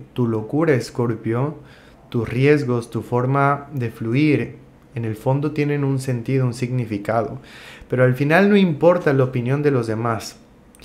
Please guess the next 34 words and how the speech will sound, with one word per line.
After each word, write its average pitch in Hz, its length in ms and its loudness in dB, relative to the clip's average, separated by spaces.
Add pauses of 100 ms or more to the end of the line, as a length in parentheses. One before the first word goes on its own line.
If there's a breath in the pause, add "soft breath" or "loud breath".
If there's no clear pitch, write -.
(420 loud breath)
Sí 185 240 2
importa 214 760 4
cuando 135 380 2
tal 123 180 0
vez 135 160 2
los 160 140 0
demás 131 320 0
te 135 120 -2
quieren 135 400 0
guiar, 135 640 0
reorientar, 123 880 0 (600 loud breath)
pero 135 320 8
a 131 100 8
veces, 160 1000 2 (160)
por 131 160 2
eso 135 220 0
tómalo 160 400 4
con 131 220 0
pinzas 110 600 -4
y 110 180 -2
acomódalo 131 640 2
a 151 100 2
tu 135 60 -2
energía, 117 460 -2
a 113 60 -6
tu 110 120 -6
conocimiento 113 680 -4
y 143 40 2
a 131 100 2
tu 117 140 -8
conciencia. 107 680 -6 (460 loud breath)
A 113 140 -2
veces, 160 380 2
Escorpio, 151 800 0